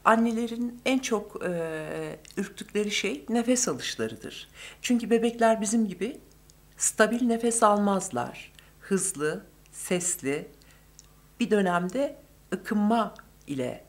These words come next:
karışık nefesleri olacaktır. Bunlara alışacaksınız. Ama,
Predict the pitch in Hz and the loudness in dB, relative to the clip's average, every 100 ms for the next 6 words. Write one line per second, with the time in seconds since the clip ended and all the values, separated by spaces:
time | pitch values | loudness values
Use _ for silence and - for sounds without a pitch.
0 | - - 135 113 - - 135 123 123 - | -12 -4 -2 -2 -8 -6 -8 -6 -8 -6
1 | 117 110 - - - - 160 170 185 196 | -8 -8 -12 -18 -18 -10 -8 -4 -2 -4
2 | - 294 359 - - - - - - - | -6 -10 -10 -14 -20 -20 -20 -20 -20 -20
3 | - - 311 311 294 285 269 - 226 269 | -20 -6 0 2 2 2 0 0 2 2
4 | 262 - - 151 220 - - - - - | 2 -4 -6 -8 -8 -12 -16 -20 -20 -20
5 | - 247 254 262 349 | 0 2 4 0 -4